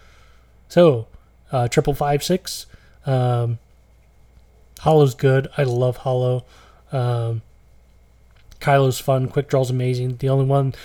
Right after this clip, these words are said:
the only piece that I personally struggle with is Commander Malorus. Um, just for whatever reason, <coughs> I haven't cracked the code on her yet.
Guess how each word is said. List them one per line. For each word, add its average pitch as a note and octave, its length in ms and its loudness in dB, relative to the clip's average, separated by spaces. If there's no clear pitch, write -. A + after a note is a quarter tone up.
the F#3 80 0
only G3+ 100 6
piece F#3 200 6
that C#3+ 100 -6
I D#3 80 6
personally F3+ 360 2
struggle E3+ 260 2
with E3 180 2
is D3+ 100 -2
Commander C3+ 320 -4
Malorus. C3+ 480 0
Um, B2+ 480 -4
just - 180 -6
for - 160 -6
whatever D#3 300 2
reason, D3+ 340 -2
<coughs> - 500 -20
I D3 100 0
haven't D3 220 0
cracked - 260 -4
the - 40 -20
code C3 240 -8
on A#2+ 120 -10
her B2 120 -8
yet. A#2 260 -10